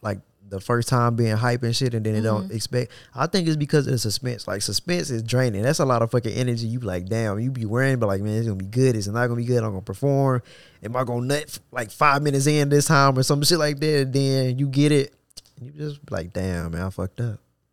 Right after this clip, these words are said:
Speaker 1: <laughs> What I'm gonna do?
Speaker 2: You go again. Like, that's what I'm saying. Like, especially if you know that you came too quick.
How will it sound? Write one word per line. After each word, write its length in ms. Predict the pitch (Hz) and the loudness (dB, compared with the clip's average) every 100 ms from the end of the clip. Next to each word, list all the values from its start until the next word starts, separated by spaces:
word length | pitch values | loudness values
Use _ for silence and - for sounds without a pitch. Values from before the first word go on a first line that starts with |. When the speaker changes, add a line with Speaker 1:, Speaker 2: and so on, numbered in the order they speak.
| _ _ - | _ _ -16
Speaker 1:
<laughs> 60 | - - - - _ _ _ - - - 1077 _ _ _ _ _ _ _ | -16 -20 -20 -20 _ _ _ -20 -20 -20 _ _ _ _ _ _ _ _
What 140 | 110 113 | -12 -8
I'm 80 | 107 | -6
gonna 200 | 107 110 | -4 -4
do? 220 | 143 110 - _ _ - - - - - | -4 -4 -10 _ _ -6 -6 -6 -12 -12
Speaker 2:
You 200 | 226 254 | -8 -6
go 340 | 220 240 262 | -2 -2 -2
again. 880 | 247 220 233 269 269 247 185 175 180 | -6 -8 -8 -6 -6 -6 -8 -8 -6
Like, 180 | 196 202 | -4 -4
that's 220 | 240 302 | -6 -8
what 80 | 294 | -10
I'm 120 | 233 | -10
saying. 320 | 226 233 226 202 | -8 -6 -4 -4
Like, 140 | 175 | -6
especially 440 | 185 - 359 - 233 | -6 -6 -6 -6 -8
if 160 | 214 | -8
you 100 | 202 | -10
know 360 | 175 160 170 165 | -6 -4 -2 -4
that 260 | 156 - | -6 -8
you 60 | 170 | -14
came 400 | - 156 156 156 | -8 -6 -6 -8
too 180 | - 160 | -14 -18
quick. 480 | _ 160 151 - | _ -12 -10 -14